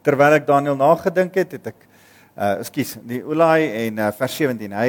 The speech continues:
het na die plek gekom waar ek gestaan het en hy het nader gekom, uh, o, dan sê hy, "Jy moet verstaan, mens, dat die visioen te doen het met die eindtyd."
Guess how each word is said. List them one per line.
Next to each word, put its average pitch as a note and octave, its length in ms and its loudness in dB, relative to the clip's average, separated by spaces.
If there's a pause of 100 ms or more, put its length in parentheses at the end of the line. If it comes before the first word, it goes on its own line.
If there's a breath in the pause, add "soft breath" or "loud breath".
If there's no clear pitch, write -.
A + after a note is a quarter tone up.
het B2 100 -8
na B2+ 120 -4
die B2+ 120 -2
plek F3+ 400 -2 (140)
gekom F3 480 0 (580 soft breath)
waar B2 160 2
ek - 140 -16
gestaan F#3 340 2
het F#3+ 160 -2
en C3 100 0
hy A#2 60 0
het A2 100 -6
nader D3 320 2
gekom, D#3 480 -6
uh, A2 480 0
o, C3+ 140 0
dan A2+ 260 -6
sê - 140 -4
hy, B2 160 -2
"Jy B2+ 60 2
moet C3+ 180 -8
verstaan, E3+ 560 -2
mens, D3+ 260 -6
dat C3 120 -2
die A#2 100 -8
visioen A#2+ 440 -8
te C3 120 -8
doen B2 200 -8
het B2 200 -4
met A2+ 140 -6
die A2 180 -6
eindtyd." F#3 520 2